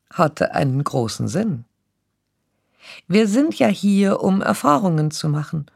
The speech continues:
Und deshalb wäre es höchst kontraproduktiv, wenn wir wüssten, dass wir einen Zauberstab besitzen,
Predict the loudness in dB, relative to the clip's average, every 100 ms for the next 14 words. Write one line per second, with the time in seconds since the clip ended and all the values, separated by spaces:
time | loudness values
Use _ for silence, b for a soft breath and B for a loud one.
0 | b b b _ 0 0 0 0 0 0
1 | 0 2 0 2 0 -2 -6 -4 -2 -2
2 | -4 -10 -4 -4 -2 0 -2 -2 -6 -6
3 | -8 -6 -6 -6 -14 b b -6 -2 0
4 | 0 0 0 -2 -4 -8 -6 -4 -4 -6
5 | B B -6 -2 0 0 0 -2 0 2
6 | 2 0 0 0 0 -4 -4 -6 -4 -4
7 | -4